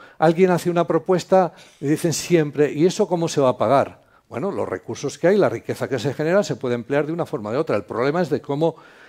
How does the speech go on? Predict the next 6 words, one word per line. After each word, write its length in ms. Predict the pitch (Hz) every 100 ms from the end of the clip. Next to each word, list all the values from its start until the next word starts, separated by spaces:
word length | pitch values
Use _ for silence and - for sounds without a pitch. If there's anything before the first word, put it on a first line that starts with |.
| _
eh, 500 | 139 135 131 123 127
de, 560 | 123 110 139 131 127 135
de, 540 | 123 131 127 120 123 -
de 400 | 123 123 131 127
se 160 | - 143
reparte 680 | 123 - 139 135 147 147